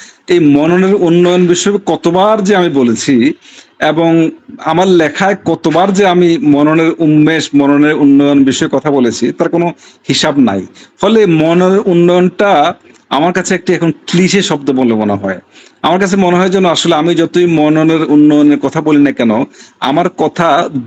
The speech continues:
দেয়ালে প্রতিধ্বনি তুলে আবার ফিরে আসছে আমারই কাছে। আমার কথাটা রাজনীতিকদের কর্ণকুহুরে ঠিক পৌঁছাচ্ছে না। রাজনীতিকরা যদি মননের উন্নয়নের কোনো ভূমিকা না রাখেন,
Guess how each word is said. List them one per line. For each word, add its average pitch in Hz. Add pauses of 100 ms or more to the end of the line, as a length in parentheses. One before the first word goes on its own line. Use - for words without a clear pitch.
দেয়ালে 165
প্রতিধ্বনি 156 (160)
তুলে 165
আবার 147
ফিরে 156
আসছে 151
আমারই 139
কাছে। 123 (400)
আমার 156
কথাটা 175
রাজনীতিকদের 147
কর্ণকুহুরে 151
ঠিক - (100)
পৌঁছাচ্ছে 135
না। 92 (840)
রাজনীতিকরা 165
যদি 214
মননের 156
উন্নয়নের 156
কোনো 165
ভূমিকা 147
না 127
রাখেন, 131